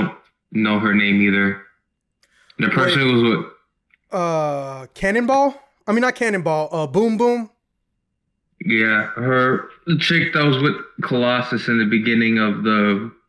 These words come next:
Speaker 1: Deadpool movies, I guess. And then, like, her
Speaker 2: Oh, uh,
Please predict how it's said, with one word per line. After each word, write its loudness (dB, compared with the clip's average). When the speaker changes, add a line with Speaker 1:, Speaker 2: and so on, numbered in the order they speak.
Speaker 1:
Deadpool 2
movies, 4
I 0
guess. -4
And -2
then, 2
like, 0
her 2
Speaker 2:
Oh, 4
uh, 2